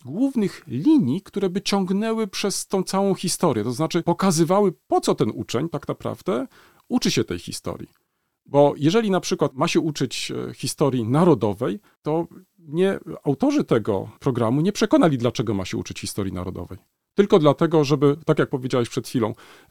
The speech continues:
rozpoznawać taką czy inną, e, postać w Panteonie? Hmm, czy do tego jest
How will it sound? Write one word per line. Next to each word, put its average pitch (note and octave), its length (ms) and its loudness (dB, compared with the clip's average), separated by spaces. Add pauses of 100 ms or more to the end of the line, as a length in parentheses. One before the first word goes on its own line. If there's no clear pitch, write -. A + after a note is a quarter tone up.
(120)
rozpoznawać D#3+ 580 4
taką E3 260 4
czy D#3 140 0
inną, D3 300 4 (120)
e, C3 180 0
postać D3 340 2
w - 60 -16
Panteonie? C#3 560 2 (140)
Hmm, C#4 180 2 (240)
czy C3 100 -12
do C3 80 4
tego G#3 240 2
jest - 340 0